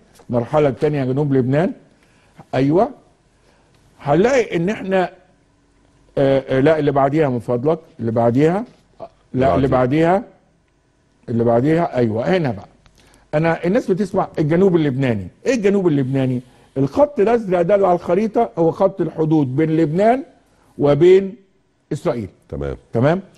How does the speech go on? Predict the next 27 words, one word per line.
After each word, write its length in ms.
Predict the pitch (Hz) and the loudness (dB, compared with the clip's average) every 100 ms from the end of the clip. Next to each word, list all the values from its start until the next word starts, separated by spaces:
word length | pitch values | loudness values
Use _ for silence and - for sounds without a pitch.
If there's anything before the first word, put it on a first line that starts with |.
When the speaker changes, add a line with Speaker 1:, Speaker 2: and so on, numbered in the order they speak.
| _ 143 | _ -2
Speaker 1:
ودايمًا 340 | 151 185 190 | 2 2 0
يقول 120 | 170 | -4
لك 120 | 180 | -4
الخط 320 | 160 - 180 185 | -4 -4 -2 0
الأزرق 320 | 180 185 170 | 0 0 -2
لأن 200 | 151 147 | -2 0
هو 180 | 170 180 | 2 2
ده 120 | 180 | 0
اتحط 500 | 180 - 180 196 170 | -4 -10 -6 -4 -4
في 100 | 160 | -6
القرار 380 | 151 151 170 175 | -4 0 0 0
بتاع 200 | 147 160 | -2 -2
الأمم 160 | 151 | -2
المتحدة. 460 | 135 - - 98 92 _ _ _ _ _ - | -4 -6 -10 -12 -14 _ _ _ _ _ -2
المنطقة 560 | 139 151 160 139 269 | 2 2 0 0 0
الحمراء 480 | 240 202 233 254 214 | 0 -2 -2 2 2
دي 260 | 202 247 302 - | 2 -2 -6 -8
بتسمى 760 | 147 156 139 190 196 185 190 180 - _ _ - | -6 -4 -2 0 0 0 -2 -4 -20 _ _ -8
الجنوب 500 | 143 131 143 156 160 151 | -4 0 0 2 2 0
لبنان. 380 | 120 127 107 92 | 0 -2 -4 -6
Speaker 2:
مم. 240 | 82 127 107 _ _ | -6 -8 -12 _ _
Speaker 1:
بيفصلها 600 | 131 160 165 - 277 233 | 0 2 2 0 -2 0
إيه؟ 180 | 185 214 - - | 2 0 -2 -12
نهر 360 | 143 156 190 170 | -6 -2 -2 -2
الليطاني 600 | 156 151 143 160 170 165 | 0 0 0 0 2 2
اللي 180 | 143 143 | 2 0
فوق. 260 | - 127 | 0 -2